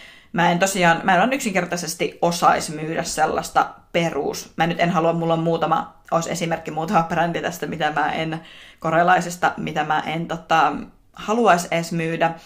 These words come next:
mut mä en halua sanoa niitä, koska ne on aika suo-, tunnettuja Suomessa, mutta et mä en halua siis mustamaalata ketään, mut koska niissä ei oo mitään, miksi ne on suosittuja. Ne on laadukkaita ne tuotteet, joo,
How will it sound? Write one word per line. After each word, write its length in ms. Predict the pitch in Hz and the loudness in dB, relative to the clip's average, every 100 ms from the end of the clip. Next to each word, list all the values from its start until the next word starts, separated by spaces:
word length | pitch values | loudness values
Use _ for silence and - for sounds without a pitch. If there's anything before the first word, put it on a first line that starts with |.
| - - | -20 -12
mut 140 | 165 | -8
mä 80 | 170 | -4
en 60 | 156 | -4
halua 140 | 147 | -4
sanoa 300 | 147 147 160 | -4 -2 -2
niitä, 240 | 160 165 - | -2 -6 -6
koska 260 | 175 - | -6 -6
ne 60 | 143 | -6
on 100 | 151 | -4
aika 140 | 170 | -6
suo-, 200 | 175 - - _ | -6 -8 -10 _
tunnettuja 420 | 160 165 175 190 | -8 -8 -4 -6
Suomessa, 400 | 190 - 190 214 | -4 -4 -4 -6
mutta 260 | 196 - 214 - - _ _ _ - | -8 -4 -6 -6 -20 _ _ _ -8
et 140 | 180 | -4
mä 100 | 180 | 2
en 60 | 175 | 2
halua 180 | 175 175 | 4 2
siis 240 | 180 185 - | 0 -6 -4
mustamaalata 500 | 190 240 285 214 196 | -4 -2 2 2 2
ketään, 440 | 196 190 180 175 190 - - - | -4 -2 0 0 -2 -14 -12 -2
mut 180 | 220 | 0
koska 220 | 226 247 240 | 0 0 2
niissä 320 | 269 277 233 | 0 2 0
ei 140 | 226 | 2
oo 80 | 226 | 0
mitään, 800 | 247 302 - 254 240 226 214 220 - - - - _ _ _ _ | -2 -4 -6 -4 -2 -2 -4 -6 -10 -20 -20 -20 _ _ _ _
miksi 340 | 214 220 - | -2 0 -4
ne 80 | 160 | -2
on 100 | 156 | -4
suosittuja. 520 | 165 156 170 - 156 | -2 -2 -4 0 0
Ne 80 | 196 | 4
on 140 | 233 | 4
laadukkaita 580 | 240 294 226 - 160 156 | 4 4 2 2 0 0
ne 80 | - | -4
tuotteet, 680 | 175 190 175 - - 185 190 | -2 -2 -2 -6 -10 -8 -2
joo, 560 | 269 233 185 - - | 0 4 2 2 -8